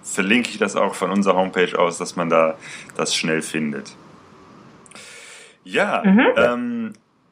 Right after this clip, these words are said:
Speaker 1: und ein weiterer Punkt auf eurer Reise war, äh, weil es jetzt auch, äh, mich und uns interessiert, ist, äh, ihr seid durch Sumatra gefahren.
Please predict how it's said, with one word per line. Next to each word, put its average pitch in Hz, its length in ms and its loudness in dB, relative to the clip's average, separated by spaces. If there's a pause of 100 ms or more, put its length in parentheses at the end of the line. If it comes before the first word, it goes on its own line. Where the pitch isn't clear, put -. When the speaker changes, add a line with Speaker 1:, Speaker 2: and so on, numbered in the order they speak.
Speaker 1:
und 120 280 -4
ein 113 140 -8
weiterer 151 360 -4
Punkt 190 320 -10
auf - 240 -10
eurer 131 300 -6
Reise 127 380 -6
war, 139 320 -6
äh, 107 240 -6
weil 98 140 -4
es - 100 -14
jetzt 107 220 -14
auch, 95 260 -10
äh, 95 160 -6
mich 120 260 -12
und 98 100 -12
uns 127 200 -14
interessiert, 104 520 -14
ist, - 380 -16
äh, 98 240 -8
ihr 101 180 -14
seid 117 180 -10
durch 123 160 -16
Sumatra 120 480 -12
gefahren. 73 680 -16